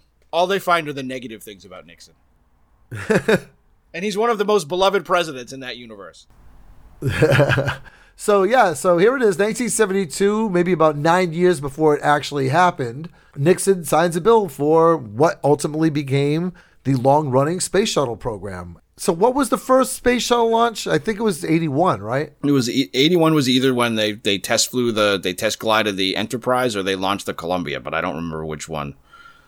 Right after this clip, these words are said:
Speaker 1: which one was
Speaker 2: Oh,
Speaker 1: eighty-one.
Speaker 2: I just pulled, I just pulled it up. It was, uh, April of eighty-one. Na-, nasa launched the first space shuttle mission, the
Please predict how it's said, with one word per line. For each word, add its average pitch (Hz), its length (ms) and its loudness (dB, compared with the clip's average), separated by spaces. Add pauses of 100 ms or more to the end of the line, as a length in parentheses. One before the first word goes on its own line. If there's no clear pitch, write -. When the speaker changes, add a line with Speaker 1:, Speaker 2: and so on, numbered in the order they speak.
(120)
Speaker 1:
which - 160 -4
one 101 140 2
was 95 120 6
Speaker 2:
Oh, - 20 4
Speaker 1:
eighty-one. 87 280 2
Speaker 2:
I 78 80 2
just 151 160 -4
pulled, 165 240 -2 (420)
I 135 120 0
just 139 180 -2
pulled 151 180 2
it 147 80 4
up. 131 200 0
It 131 40 -4
was, 120 240 -4
uh, 120 260 0
April 143 360 0
of 131 100 0
eighty-one. 123 800 -2
Na-, 117 280 -6
nasa 139 440 0
launched 127 360 0
the 120 60 0
first 127 280 2
space 127 240 2
shuttle 120 220 2
mission, 113 520 -2
the 113 420 2